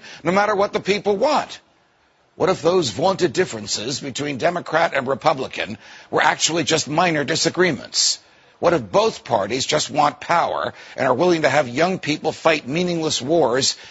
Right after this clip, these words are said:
in order to enhance that power? What if both parties continue to fight the war on drugs just to give bureaucrats and cops bigger budgets and more jobs? What if government policies didn't change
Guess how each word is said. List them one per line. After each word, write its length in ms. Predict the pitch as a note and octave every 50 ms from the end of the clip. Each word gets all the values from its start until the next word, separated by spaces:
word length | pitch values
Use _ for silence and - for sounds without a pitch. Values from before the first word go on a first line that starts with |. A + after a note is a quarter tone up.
| -
in 100 | - C3+
order 240 | C#3+ D3+ D#3+ D#3+ E3
to 140 | D3 E3 E3
enhance 380 | E3+ D#3+ F3 G3+ G3+ - - -
that 260 | G#2 F#2+ - - -
power? 400 | - G2+ F#2+ - A1 G#1 - - - - - - - -
What 160 | - F3 A3
if 160 | A3 - C3+ -
both 260 | E3+ G3 G#3 G3+ -
parties 380 | - D#3 F3 F#3 F#3 E3+ -
continue 420 | - D#3+ D3 B2+ - F#3 F#3 F3 F3
to 80 | D#3
fight 300 | C3+ - - E3+ F3+ D#3+
the 80 | - C#3+
war 360 | B2+ C3+ E3+ F3 F3+ E3 D#3+
on 140 | D#3 D#3 C3
drugs 640 | F#2 - - D3 F3+ E3 A#2 E2 E2+ G2 - - - - - - - -
just 220 | - F3 F3+ -
to 80 | - D#3
give 240 | A#2+ D#3+ E3 C3 G#2
bureaucrats 720 | A2+ C#3 F3 G3 G3+ F#3+ - - D#3+ D#3+ D#3+ D#3 - C#3+
and 180 | C3+ B2+ -
cops 600 | - - - E3 F3 C3+ F2+ - - - - - - - - - - _ -
bigger 220 | D#3+ F3+ D3 F3 D#3+
budgets 600 | A#2 - D#3+ D#3 C#3+ - F3 D#3 - - - -
and 160 | - D3+ -
more 200 | D#3+ D#3+ D#3 D3
jobs? 720 | B2 F#2 - B2+ A#2 A2+ F2+ C2 G#1 - - - - - - _ _ _ _ _ _ _ _ _ _ -
What 120 | - F3
if 140 | F#3+ D3+ A2+
government 340 | - G3+ F#3+ F#3 G3 F#3+ -
policies 520 | - D#3 F3 F3+ F#3 F3+ - F#3+ F3 -
didn't 320 | - F#3 F#3 E3+ G#3+ G3+ G3
change 680 | - - G3+ G#3+ F3 C3 F2+ C#2+ D2 - - - -